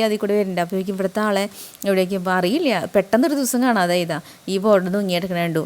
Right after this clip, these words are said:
യാതൊരു, ഏ, അഡ്രസ്സും ഉണ്ടായിരുന്നില്ല, പെട്ടെന്ന് പോയതാണെന്ന് പറയും കേട്ടോ. അങ്ങനെ കുറച്ച് നേരം ഇവര് അവിടെ കിടന്ന് തിരിഞ്ഞതിന് ശേഷം, ഏ, ഇങ്ങനെ വീട്ടിലേക്ക് തന്നെ പോരും.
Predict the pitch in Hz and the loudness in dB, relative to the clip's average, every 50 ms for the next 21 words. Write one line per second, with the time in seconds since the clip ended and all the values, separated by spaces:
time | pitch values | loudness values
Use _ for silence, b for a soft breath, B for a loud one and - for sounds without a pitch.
0 | - 180 180 170 170 170 190 208 240 233 240 - - 202 202 196 - 226 214 196 | 2 4 4 4 6 6 4 4 4 2 2 2 0 -2 -2 -2 -2 -2 -2 0
1 | 185 180 180 - 202 208 202 190 175 160 170 170 165 160 160 - 180 170 - 190 | -2 -2 -2 0 2 4 4 4 4 4 0 -2 -2 -2 0 0 0 0 0 0
2 | 208 220 226 247 202 165 165 156 156 151 156 151 156 160 160 156 135 160 147 156 | 0 2 2 2 2 2 2 0 -2 0 0 0 2 2 0 0 -2 -4 -6 -8
3 | - - - - - - - - - - - - - - - 175 175 185 202 214 | -10 -14 -20 -20 -20 -20 -20 -20 -20 -20 -20 -20 -16 -10 -6 -4 -2 0 0 0
4 | 214 - 220 208 208 220 214 214 214 214 220 214 220 214 214 214 208 - 220 202 | 0 2 0 0 0 2 2 2 2 2 2 0 0 0 -2 -2 -2 -2 -2 -2
5 | 202 196 196 202 202 208 - 214 214 - B B B B B B - 196 196 190 | -2 -4 -2 -2 0 0 -2 -4 -4 -8 B B B B B B -4 -2 0 0
6 | 190 190 190 185 - - 214 208 202 202 208 202 190 196 175 165 180 180 175 180 | 0 0 -2 -2 -2 -2 0 0 2 2 2 2 2 0 0 2 2 2 2 2
7 | 190 185 165 156 - | 2 2 0 0 -4